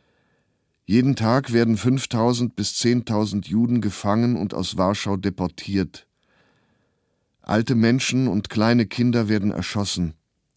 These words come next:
Die übrigen werden deportiert und sicher auch erschossen oder vergast. Die Aktion ist folgendermaßen organisiert.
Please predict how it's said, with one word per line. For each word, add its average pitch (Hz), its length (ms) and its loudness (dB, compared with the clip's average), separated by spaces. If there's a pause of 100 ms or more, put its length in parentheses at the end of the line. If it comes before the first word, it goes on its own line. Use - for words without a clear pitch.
(880)
Die 104 60 0
übrigen 131 560 4
werden 117 240 2
deportiert 117 760 0
und 104 160 0
sicher - 360 -2
auch 107 240 2
erschossen 92 560 -2
oder 82 240 -4
vergast. 85 800 -4 (1800)
Die 98 120 2
Aktion 127 480 2
ist 131 240 0
folgendermaßen 117 800 2
organisiert. 104 1080 0